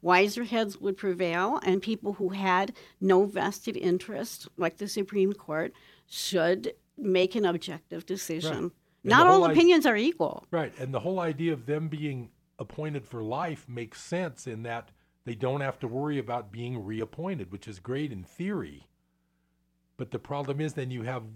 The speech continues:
Speaker 2: ones like Scalia who go to a ranch owned by, I think, some big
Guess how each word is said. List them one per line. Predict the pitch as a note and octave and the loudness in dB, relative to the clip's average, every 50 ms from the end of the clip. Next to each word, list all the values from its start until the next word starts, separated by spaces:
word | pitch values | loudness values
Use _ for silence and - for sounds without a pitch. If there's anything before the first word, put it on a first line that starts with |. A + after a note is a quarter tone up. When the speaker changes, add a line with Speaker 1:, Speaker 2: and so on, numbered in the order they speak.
| - _ _ _ | -20 _ _ _
Speaker 2:
ones | A2+ A2 B2 C3 C#3 C#3 C#3 B2 | -8 -6 -6 -6 -4 -6 -6 -8
like | B2+ B2 A#2 A2+ A2 G#2+ - - _ _ _ _ _ _ _ _ _ _ _ _ _ _ _ _ _ _ _ _ _ _ _ _ _ _ _ _ _ _ _ _ _ _ | -8 -8 -8 -8 -8 -10 -14 -18 _ _ _ _ _ _ _ _ _ _ _ _ _ _ _ _ _ _ _ _ _ _ _ _ _ _ _ _ _ _ _ _ _ _
Scalia | - - - - _ A#2+ G#2 G#2 A2 D3 G3+ A3+ E3+ F#2+ F#2+ F#2+ F#2+ - | -20 -20 -20 -14 _ -10 -10 -8 -6 -6 -4 -4 -4 -4 -4 -8 -8 -8
who | - B2 A#2 A#2 A2+ A2 G#2 G#2 | -8 -8 -6 -6 -8 -10 -12 -10
go | - C3 B2+ C3+ C#3+ D3 | -6 -4 -2 -2 -2 -4
to | D3 - - C3+ A#2+ A2+ | -6 -8 -8 -6 -6 -6
a | A2+ A2 G#2+ G#2 G2 - _ _ _ _ _ _ _ _ _ _ G#2+ G2 | -6 -8 -8 -10 -12 -14 _ _ _ _ _ _ _ _ _ _ -14 -10
ranch | A2 B2+ C#3+ D#3 D#3+ D#3+ C#3+ - - - - _ - | -6 -6 -4 -4 -4 -6 -8 -12 -16 -18 -20 _ -8
owned | A#2 C3 C#3+ D3+ D#3 D#3 D3+ C3 | -6 -4 -2 -2 -2 -4 -4 -6
by, | A#2+ A#2+ A#2+ A#2 A2+ A2+ A2 A2+ G#2+ F#2 - _ _ _ _ _ _ _ _ _ _ _ _ _ _ _ _ _ _ _ _ | -6 -8 -8 -6 -6 -6 -6 -8 -8 -10 -14 _ _ _ _ _ _ _ _ _ _ _ _ _ _ _ _ _ _ _ _
I | - G#2 | -14 -10
think, | - D3 D#3 C#3+ | -8 -8 -8 -8
some | - - G#2 F#2+ | -8 -10 -10 -6
big | F2 B2 C3+ C3 A#2+ | -6 -6 -6 -6 -8